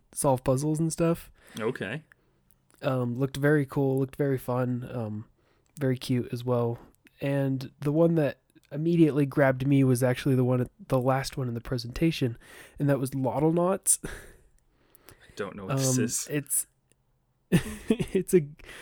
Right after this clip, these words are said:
Speaker 1: it's basically, I think they described it as having, of being the Sonic Adventure Chao Garden plus Subnautica. <laughs>
Speaker 2: Oh, well, there you go. <laughs>
Speaker 1: So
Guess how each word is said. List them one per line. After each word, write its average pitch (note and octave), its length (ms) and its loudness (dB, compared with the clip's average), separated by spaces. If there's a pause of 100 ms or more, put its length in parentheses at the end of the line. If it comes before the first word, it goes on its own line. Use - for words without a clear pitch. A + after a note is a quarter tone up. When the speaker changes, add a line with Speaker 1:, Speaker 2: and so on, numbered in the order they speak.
(320)
Speaker 1:
it's D#3+ 180 2
basically, G#3 640 4
I F3+ 40 0
think F#3 200 -4
they F3+ 100 2
described D#3 500 -2
it D#3 140 -2
as C#3+ 220 -2
having, C3+ 600 -2 (760)
of C#3 280 -2
being D3 600 4
the C#3 320 0
Sonic D#3 440 2
Adventure C#3 540 2
Chao C#3 420 2
Garden B2 580 2 (100)
plus - 640 2
Subnautica. B2 800 -2
<laughs> - 60 -18 (920)
Speaker 2:
Oh, G#2 100 -8
well, F#2+ 200 -8
there G2+ 140 -4
you A#2 160 -2
go. G#2 300 0
<laughs> - 40 -18 (720)
Speaker 1:
So B2 540 0